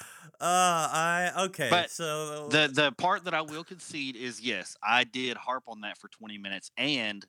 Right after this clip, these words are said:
Speaker 2: this has been, what, two weeks, and I haven't let it go yet?
Speaker 1: <laughs> Yeah, freaking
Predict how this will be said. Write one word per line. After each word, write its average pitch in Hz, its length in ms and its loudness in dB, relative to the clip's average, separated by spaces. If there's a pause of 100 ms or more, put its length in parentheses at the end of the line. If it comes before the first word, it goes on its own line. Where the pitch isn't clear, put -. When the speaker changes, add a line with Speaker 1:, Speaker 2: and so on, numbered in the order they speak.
(100)
Speaker 2:
this 123 140 -10
has 120 80 -14
been, 113 200 -4
what, 98 220 -8
two 123 160 -8
weeks, 120 260 -8
and 101 80 -6
I 95 60 0
haven't 104 280 2
let 107 120 -2
it 85 100 -6
go 107 220 -2
yet? 104 300 4
Speaker 1:
<laughs> - 40 2 (760)
Yeah, 262 120 2 (360)
freaking - 640 2